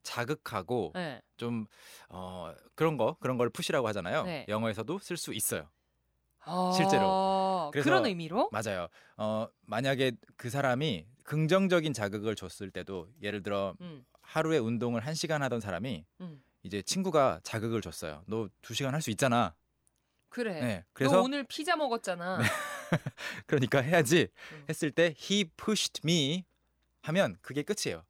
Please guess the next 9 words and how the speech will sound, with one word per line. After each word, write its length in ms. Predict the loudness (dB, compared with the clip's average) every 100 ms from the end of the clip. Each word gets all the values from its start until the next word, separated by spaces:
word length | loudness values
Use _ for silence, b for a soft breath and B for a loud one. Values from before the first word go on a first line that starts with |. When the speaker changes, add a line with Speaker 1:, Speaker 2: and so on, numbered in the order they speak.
| _
Speaker 1:
그 160 | -8 -4
사람이 300 | -2 -2 -2
나에게 440 | -2 -4 -6 -8 -10
자극을 420 | -12 -10 -10 -10
줬다. 360 | -12 -16 -18 _ _ _ -16
Speaker 2:
He 100 | -16
pushed 580 | -14 -12 -10 -12 -16 _ -8
me. 160 | -2
Speaker 1:
Me. 300 | 0 -2 -6